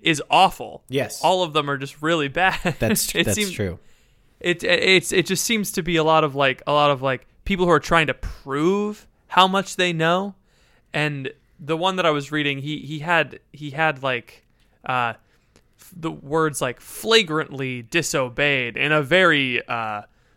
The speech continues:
Speaker 1: uh,
Speaker 2: Recalcitrant manner.
Speaker 1: re-, yeah, exactly, exactly, stuff like that. It's like, that w-, that was just half the sentence. That
Speaker 2: Uh-huh.
Speaker 1: wasn't even the
Speaker 2: That's
Speaker 1: point.
Speaker 2: not even a real
Speaker 1: He
Speaker 2: word,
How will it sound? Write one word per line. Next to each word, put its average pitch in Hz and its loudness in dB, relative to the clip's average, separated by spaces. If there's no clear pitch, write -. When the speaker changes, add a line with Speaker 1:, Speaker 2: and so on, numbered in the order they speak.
Speaker 1:
uh, 107 -8
Speaker 2:
Recalcitrant 135 -2
manner. 123 -4
Speaker 1:
re-, - -6
yeah, 240 0
exactly, 156 4
exactly, 139 -2
stuff 156 -4
like 151 -4
that. 123 0
It's 139 -2
like, 175 0
that - -2
w-, 208 6
that 208 8
was 202 4
just 180 -6
half 180 6
the 143 -4
sentence. 151 2
That 170 2
Speaker 2:
Uh-huh. 175 8
Speaker 1:
wasn't 151 0
even 135 -6
the 123 -10
Speaker 2:
That's 120 -6
Speaker 1:
point. 156 2
Speaker 2:
not 117 0
even 110 -2
a 101 -2
real 98 -2
Speaker 1:
He 92 -4
Speaker 2:
word, 90 -6